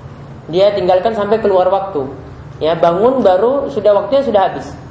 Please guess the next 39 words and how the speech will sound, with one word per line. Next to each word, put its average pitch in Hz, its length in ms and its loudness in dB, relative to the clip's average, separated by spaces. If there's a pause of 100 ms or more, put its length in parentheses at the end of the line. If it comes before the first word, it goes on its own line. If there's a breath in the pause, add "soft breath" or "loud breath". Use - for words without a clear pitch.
(600)
Maka 254 240 2
ketika 240 280 0
itu 196 280 2
sholatnya 240 360 2
tetap 254 360 2
dikerjakan. 220 560 2 (800)
Dan 208 240 4
sebagian 202 400 2
ulama 254 300 2
katakan 220 420 2
itu - 140 2
bukan 185 320 0
qadha. 170 340 0 (520)
Namun 196 400 0
dia 254 160 4
telah 214 240 2
kerjakan 202 480 2
di 208 80 -2
waktunya, 196 520 2
yaitu 196 280 0
saat 262 480 0
dia 233 240 4
itu 208 160 -4
ingat 214 320 -2
itu - 160 -6
dikerja, 196 480 -2
itu 202 240 0
masih 208 240 -2
dianggap 202 640 0
dikerjakan 233 560 2
di 247 80 2
waktunya. 170 400 -2 (1040)
Nah, 170 160 0
sedangkan 302 640 4
kalau 262 240 2
dia 302 160 4
meninggalkan 240 560 2
sholat 269 320 2
dengan 220 160 2